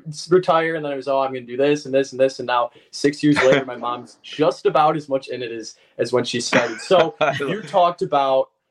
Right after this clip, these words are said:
Speaker 1: really quick, you talked about those coaches, and Eberflus is somebody who
Speaker 2: Yeah.
Speaker 1: you have a lot of experience coaching with. You have coached with some of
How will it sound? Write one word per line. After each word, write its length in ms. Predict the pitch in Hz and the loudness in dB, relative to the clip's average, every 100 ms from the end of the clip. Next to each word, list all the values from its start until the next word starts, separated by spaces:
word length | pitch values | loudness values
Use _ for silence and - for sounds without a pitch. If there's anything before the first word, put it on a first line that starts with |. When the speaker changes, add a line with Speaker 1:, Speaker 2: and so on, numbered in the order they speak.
| _ | _
Speaker 1:
really 240 | 127 135 135 | 2 4 4
quick, 260 | - 147 | 2 -2
you 80 | 143 | -4
talked 360 | 135 160 170 185 | -4 2 2 2
about 240 | 156 139 | -2 0
those 480 | 143 135 127 - - - | 2 0 -2 -10 -20 -8
coaches, 540 | - 156 147 151 147 | -2 0 0 0 0
and 180 | 139 120 - | 0 -2 2
Eberflus 560 | 139 139 135 143 127 - | 2 4 2 0 -2 -4
is 120 | 120 | 0
somebody 320 | 135 127 123 | 0 0 -2
who 360 | 127 123 120 110 | 2 4 4 0
Speaker 2:
Yeah. 60 | - - | -6 -6
Speaker 1:
you 120 | 127 143 | 4 4
have 100 | 139 | 6
a 40 | |
lot 180 | 135 131 | 4 2
of 60 | 127 | -2
experience 420 | - 131 123 113 | -10 -10 -10 -10
coaching 360 | 127 117 117 | -10 -10 -6
with. 200 | 120 117 - | -4 -4 -6
You 260 | 120 214 262 | 0 2 4
have 220 | 180 - | 4 0
coached 320 | 147 147 - | -4 -4 -6
with 100 | 127 | -10
some 180 | - 139 | -6 -6
of 100 | 120 | -8